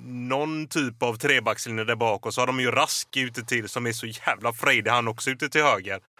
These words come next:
Eh, men det är just den här lagdelen nu som jag känner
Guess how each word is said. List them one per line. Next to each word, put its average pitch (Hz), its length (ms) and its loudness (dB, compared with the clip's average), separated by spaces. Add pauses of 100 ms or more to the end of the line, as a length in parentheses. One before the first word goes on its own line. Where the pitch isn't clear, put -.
(520)
Eh, 110 440 0 (680)
men 117 240 -6 (580)
det 123 80 0
är 127 40 2
just 147 340 -2 (320)
den 123 240 -2
här 135 480 2 (300)
lagdelen 110 600 2
nu 113 160 -2
som 110 140 -6
jag 104 120 -4
känner 95 480 -4